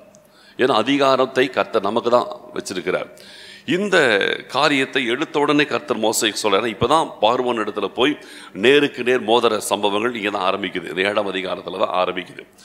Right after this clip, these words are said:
இந்த, இதுக்கு பிறகுதான் பத்து வாதைகள் எல்லாம் ஆரம்பிக்க போகிறது. அப்ப இந்த பத்து வாதைகள் ஆரம்பிக்கிறதுக்கு முன்னாலேயே சொல்லிட்டாரு, "நீ பார்வோனோட மேலானவன்." இன்னைக்கு நம்ம மைண்ட்ல இது இருக்கணும், இன்னைக்கு தேசத்துல ஆளுகிற அத்தனை நபர்களை விட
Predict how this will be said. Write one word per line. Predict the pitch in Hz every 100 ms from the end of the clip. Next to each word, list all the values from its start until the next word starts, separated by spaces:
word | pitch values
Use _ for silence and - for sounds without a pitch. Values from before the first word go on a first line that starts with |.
| - - - -
இந்த, | 123 120 117 104 95 87
இதுக்கு | 117 127 110
பிறகுதான் | 131 135 135 160 165 - - - - _ - -
பத்து | 117 - 139 117 98 95
வாதைகள் | 104 123 123 107
எல்லாம் | 104 113 95
ஆரம்பிக்க | 107 98 92
போகிறது. | 92 101 90 87 78 - - - - -
அப்ப | - 156
இந்த | 135
பத்து | 120 139 - 185 147
வாதைகள் | 127 156 165 151
ஆரம்பிக்கிறதுக்கு | 143 131 131 127 123 120 113 107 101
முன்னாலேயே | 117 135 139 123 113
சொல்லிட்டாரு, | 107 98 95 92 90 - - - - -
"நீ | 90 120 139 127 - - -
பார்வோனோட | 101 127 117 113 104 101 -
மேலானவன்." | 95 92 95 98 90 90 87 87 71 - - - -
இன்னைக்கு | 110 120 117 110
நம்ம | 101 95 110
மைண்ட்ல | 139
இது | 120 101
இருக்கணும், | 110 104 85 - - - -
இன்னைக்கு | 98 104 101
தேசத்துல | 90 120 143 135 123 117
ஆளுகிற | 92 110 123 110
அத்தனை | 104 104 - 139 139
நபர்களை | 101 104 113 113 107 95
விட | 95 123 -